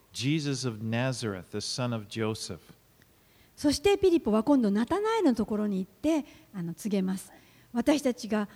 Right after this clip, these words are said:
Speaker 2: モーセがり-、私たちはモーセが律法の中に書き、預言者たちも書いている方に会いました。ナザレの人でヨセフの子イエスです」と。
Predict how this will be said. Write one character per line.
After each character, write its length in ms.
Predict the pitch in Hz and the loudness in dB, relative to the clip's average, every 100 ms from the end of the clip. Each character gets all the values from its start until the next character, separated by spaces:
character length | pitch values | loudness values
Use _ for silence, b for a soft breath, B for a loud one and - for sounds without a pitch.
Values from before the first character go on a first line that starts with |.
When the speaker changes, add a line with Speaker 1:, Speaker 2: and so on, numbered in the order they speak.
| b b b - | b b b 2
Speaker 2:
モ 220 | 240 320 | 4 6
ー 20 | |
セ 120 | 311 | 4
が 120 | 226 | 2
り-、 180 | 214 220 - | 0 -2 -4
私 220 | 214 285 | -2 -2
た 100 | 247 | -2
ち 80 | 220 | -2
は 200 | 196 196 | -2 0
モ 200 | 226 320 | 4 4
ー 20 | |
セ 140 | 339 254 | 4 2
が 140 | 202 | 2
律 120 | 202 - | 0 4
法 120 | 311 | 6
の 80 | 330 | 8
中 260 | 330 339 277 | 6 4 2
に 160 | 208 | 2
書 80 | 240 | -2
き、 200 | 233 190 b b - | -4 -6 b b 4
預 100 | 220 | 6
言 160 | 339 | 6
者 100 | 349 | 4
た 140 | 277 240 | 0 0
ち 100 | 220 | 2
も 120 | 202 | 0
書 140 | 294 381 | 2 4
い 60 | |
て 100 | 311 | 6
い 40 | 247 | 6
る 60 | |
方 220 | 220 202 226 | 4 0 2
に 120 | 196 | 6
会 120 | 226 | 6
い 20 | |
ま 100 | 233 | 6
し 60 | 233 | 4
た。 160 | 180 180 b b b | -2 -12 b b b
ナ 160 | 247 294 | 4 6
ザ 120 | 285 | 8
レ 100 | 262 | 8
の 120 | 233 | 6
人 200 | 240 262 | 4 2
で 100 | 240 | 4
ヨ 140 | 247 330 | 4 4
セ 140 | 381 | 2
フ 80 | 302 | 2
の 120 | 254 | 0
子 140 | 240 | 0
イ 140 | 214 294 | 2 4
エ 60 | 359 | 2
ス 100 | 262 | -2
で 140 | 208 | -6
す」 100 | 196 | -6
と。 140 | 190 | -12